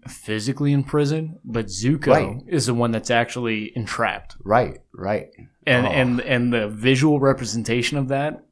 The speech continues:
Speaker 1: and then how it ties into his heritage as between Sozin and, and Roku is amazing. Like, it's,
Speaker 2: Right.
Speaker 1: it's, it was so well done.
Speaker 2: And I
Speaker 1: And
Speaker 2: think
Speaker 1: it's those little details, man. It's those little details that go a long way.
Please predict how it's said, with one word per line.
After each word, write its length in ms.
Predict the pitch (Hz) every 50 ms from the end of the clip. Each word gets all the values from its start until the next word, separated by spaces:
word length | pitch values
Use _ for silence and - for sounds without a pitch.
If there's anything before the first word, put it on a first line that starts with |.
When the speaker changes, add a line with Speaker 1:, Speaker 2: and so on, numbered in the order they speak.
| -
Speaker 1:
and 120 | - 139 135
then 140 | 135 139 131
how 280 | 117 127 135 135 131
it 100 | 135 135
ties 340 | - 127 131 131 131 123 120
into 340 | 131 135 135 135 131 135 123
his 340 | 104 107 110 104 101 95 -
heritage 760 | - _ - 127 135 139 139 139 143 160 151 147 147 147
as 340 | 135 - 127 117 110 107 104
between 460 | 101 120 123 - 123 120 110 104 101 - _ _ _ _ _ _ _ _ _ -
Sozin 600 | - - - 117 113 113 104 120 117 113 113 127 - -
and, 380 | 127 110 101 101 98 104 104 107 _ _ _ _ _ _ _ _ _ - -
and 100 | 113 104
Roku 460 | 107 117 127 127 - 160 156 160 170 - _ _ _ _ _ _ -
is 520 | - 135 120 110 110 107 107 95 - - - _ _ _ _ _ -
amazing. 500 | 147 123 113 120 123 117 - - - - - - - - -
Like, 180 | - 147 139
it's, 200 | 156 160 - -
Speaker 2:
Right. 80 | 196 180
Speaker 1:
it's, 100 | - -
it 140 | 190 170 156
was 160 | 143 151 139
so 240 | - - - 151 143
well 240 | 151 151 143 139 139
done. 440 | 127 120 110 110 113 120 135 131 131 - - _ _ -
Speaker 2:
And 140 | 117 123 135
I 40 | 131
Speaker 1:
And 200 | 127 131 151 151
Speaker 2:
think 120 | 165 - -
Speaker 1:
it's 160 | 175 165 -
those 200 | 196 190 170 185
little 180 | 233 254 269 254
details, 480 | 226 277 285 285 - 262 - 117 101
man. 200 | 104 110 117 127
It's 100 | 139 -
those 180 | 165 151 139 143
little 320 | 143 156 160 170 180 180
details 460 | 175 156 160 160 139 - 123 107 95
that 60 | 104 101
go 100 | 110 104
a 40 |
long 400 | 104 104 101 101 107 113 113 117 117
way. 280 | 113 110 98 92 87